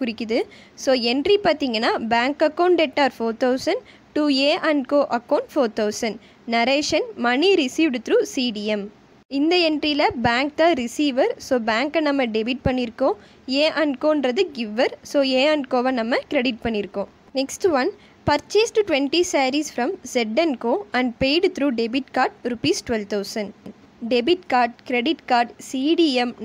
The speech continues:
நெஃப்ட் இந்த மாதிரி எது வந்தாலும் அது பேங்க் டிரான்சாக்ஷன் தான். So, என்ட்ரி பார்த்தீங்கன்னா, purchase account debt are twelve thousand, to bank account twelve thousand. Narration, purchase made. So, இதுக்கான ரூல் பார்த்தீங்கன்னா, debit what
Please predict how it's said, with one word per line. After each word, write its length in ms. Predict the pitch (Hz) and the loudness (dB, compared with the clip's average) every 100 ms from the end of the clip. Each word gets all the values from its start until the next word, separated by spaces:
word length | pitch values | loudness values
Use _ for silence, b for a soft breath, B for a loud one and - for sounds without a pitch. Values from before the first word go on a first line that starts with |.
| 233 | -2
நெஃப்ட் 300 | 285 - - 254 | -2 -4 -10 -4
இந்த 140 | 233 226 | -2 0
மாதிரி 200 | 262 330 240 220 | 0 2 0 0
எது 140 | 277 349 | 0 2
வந்தாலும் 460 | 294 262 247 330 494 - | 2 2 2 2 0 0
அது 120 | 226 208 | -4 -2
பேங்க் 240 | 220 240 320 | 0 0 0
டிரான்சாக்ஷன் 640 | 311 254 254 226 - 214 202 | 0 0 -2 -4 -4 -6 -2
தான். 140 | 208 415 B B B B - | 0 -2 B B B B 0
So, 80 | 269 240 247 | 0 2 0
என்ட்ரி 260 | 277 403 403 | 2 2 2
பார்த்தீங்கன்னா, 460 | 311 277 247 233 453 - _ 240 | 0 0 -2 -2 -4 -6 _ -4
purchase 380 | 233 - 330 359 349 | -4 -2 -2 0 0
account 240 | 381 381 349 | 0 0 0
debt 140 | 277 277 | 0 -2
are 80 | 226 | 0
twelve 200 | 214 208 247 | -4 -2 -2
thousand, 360 | 254 254 370 523 B B - | -2 0 -2 -4 B B -4
to 60 | 294 226 247 | -2 0 0
bank 320 | 262 359 339 269 | 0 0 -2 0
account 260 | 269 415 - | 0 -2 0
twelve 180 | 247 214 214 | -2 0 -2
thousand. 360 | 208 - 233 - B B - | -4 -4 -6 -6 B B -4
Narration, 500 | 226 233 269 294 320 480 - | 0 2 2 0 -2 -4 -2
purchase 480 | 240 220 - 339 403 - 226 | -2 -2 0 0 0 -4 -4
made. 240 | 208 190 - - _ _ - | -4 -6 -12 -20 _ _ -2
So, 80 | 285 254 | 2 2
இதுக்கான 460 | 226 302 370 349 320 262 | 0 -2 2 4 2 2
ரூல் 180 | 320 339 | 0 0
பார்த்தீங்கன்னா, 420 | 277 254 226 240 466 B B - 226 | 0 -2 -2 -2 -4 B B -4 -2
debit 260 | 240 - 277 | 0 0 2
what 180 | 339 | 0